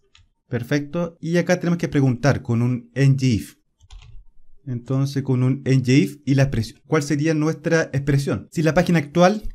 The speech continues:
que viene desde el backend, recuerden que en nuestro json response tiene el atributo number.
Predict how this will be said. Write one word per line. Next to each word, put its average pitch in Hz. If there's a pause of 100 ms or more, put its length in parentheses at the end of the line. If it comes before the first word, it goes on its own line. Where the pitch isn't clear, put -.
que 147
viene 156
desde 147
el 143
backend, 175
recuerden 143
que 139
en 135
nuestro 139
json 170
response 170
tiene 170
el 170
atributo 165
number. 139